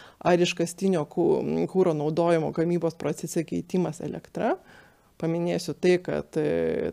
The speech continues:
taikoma išimtis biokuro ir biokuro įrenginiai nėra finansuojami. Taip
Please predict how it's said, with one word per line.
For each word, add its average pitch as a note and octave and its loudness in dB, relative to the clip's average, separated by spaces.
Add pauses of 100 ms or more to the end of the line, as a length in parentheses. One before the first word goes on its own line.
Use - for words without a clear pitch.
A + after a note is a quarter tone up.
taikoma F3 0
išimtis E3 -4
biokuro D4+ 0 (100)
ir E3+ 0
biokuro E3 -2
įrenginiai E3+ -2
nėra F3 -4 (100)
finansuojami. B3 -2 (800)
Taip E3+ 0